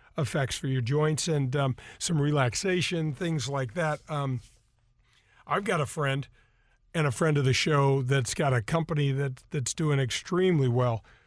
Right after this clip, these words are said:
They're called Purest Purpose Organics, and they're, um, they're doing some, some, some things like that in this field. But the golf space, these guys have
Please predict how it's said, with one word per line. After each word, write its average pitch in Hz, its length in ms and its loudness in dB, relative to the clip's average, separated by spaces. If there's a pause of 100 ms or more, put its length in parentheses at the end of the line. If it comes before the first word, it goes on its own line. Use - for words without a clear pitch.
(100)
They're 165 120 0
called 151 260 -2
Purest 165 360 0
Purpose 165 500 0
Organics, 135 680 -2
and 135 200 2
they're, 147 320 0
um, 131 280 0 (400)
they're 180 120 0
doing 151 240 2
some, 135 460 -2 (140)
some, 151 380 -4
some 135 260 -2
things 147 280 0
like 131 220 0 (220)
that 139 240 0
in 139 160 0
this 139 280 0 (120)
field. 135 520 -4
But 175 200 -2 (320)
the 143 140 -4 (140)
golf 180 320 -2
space, - 540 -8 (640)
these 180 240 0
guys 160 400 0
have 147 560 0